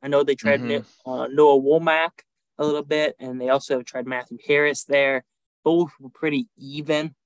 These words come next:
Speaker 2: I would
Speaker 1: Back
Speaker 2: say
Speaker 1: and
Speaker 2: even. Yep.
Speaker 1: be back and forth. Um, I know I was on Womack, I think, at one point, uh, a number of seasons ago. Um, he was actually the starter last, uh,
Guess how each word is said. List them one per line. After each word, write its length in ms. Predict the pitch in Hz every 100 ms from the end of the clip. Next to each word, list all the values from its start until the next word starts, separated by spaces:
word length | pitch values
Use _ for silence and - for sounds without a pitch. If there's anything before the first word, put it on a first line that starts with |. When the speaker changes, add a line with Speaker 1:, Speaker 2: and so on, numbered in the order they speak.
| _ - -
Speaker 2:
I 100 | 101
would 80 |
Speaker 1:
Back 140 | 135 131
Speaker 2:
say 160 | - - -
Speaker 1:
and 20 |
Speaker 2:
even. 340 | - - 104 - _ -
Yep. 160 | 120 -
Speaker 1:
be 280 | 156 143 139 139
back 320 | 147 147 139
and 100 | 131
forth. 480 | - 139 139 131 123 _ -
Um, 320 | 127 120 120
I 80 | 135
know 140 | 170 175
I 180 | 135
was 140 | 226 254
on 200 | 156 127
Womack, 480 | 127 165 147 117 - _
I 60 | -
think, 300 | - 123 120
at 600 | - _ _ _ _ _ _
one 160 | 123 120
point, 420 | _ _ - - _
uh, 40 | _ _ _ _ _ _ _
a 20 | 139
number 280 | 131 123 120
of 80 | -
seasons 400 | 123 127 120 117
ago. 380 | 117 120 117 _ _ _ _ _ _ -
Um, 220 | - -
he 200 | - 208
was 260 | 277 160 143
actually 320 | 135 135 143
the 80 | 120
starter 400 | - 175 143 123
last, 600 | 117 135 156 143 - - -
uh, 200 | 123